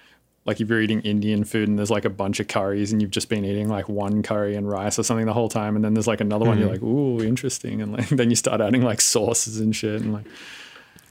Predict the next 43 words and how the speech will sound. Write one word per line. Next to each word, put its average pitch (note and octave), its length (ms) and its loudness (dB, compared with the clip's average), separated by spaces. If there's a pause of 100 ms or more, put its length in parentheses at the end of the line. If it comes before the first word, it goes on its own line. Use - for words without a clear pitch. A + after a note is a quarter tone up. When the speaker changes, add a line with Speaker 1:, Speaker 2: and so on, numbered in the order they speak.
Speaker 2:
Also, B2+ 560 4
um, A2+ 480 2 (240)
for A2 720 2
me, A#2 540 2
I, B2 140 0 (140)
I, B2 180 0 (380)
I B2 140 0
think D3 260 4
one D3 120 6
of C3+ 100 0
the A#2+ 80 2
first C#3+ 400 2
sets - 380 2
I G#2 60 4
ever G#2+ 400 2 (160)
heard G#2+ 460 2
live G#2 640 2 (120)
by A2 300 0
just G#2+ 200 -2
going A#2+ 320 4
to A#2 120 2
a G#2 40 4
venue A2 300 4
was G#2 320 2
at G#2+ 120 -2
Bootshaus C3 480 0
in A2+ 120 -2
Cologne, A2 380 2
and G#2+ 100 0
it - 40 0
was G#2 120 -2
Flostradamus. G#2+ 720 2
And F#2+ 100 -2
at G2 100 -2
the G2 60 -2
time, B2 400 0
I - 60 0
really C3+ 320 4
wasn't B2+ 260 2
into, G#2+ 200 2
like, F#2 180 0
trappy G#2 500 2
stuff, - 500 -2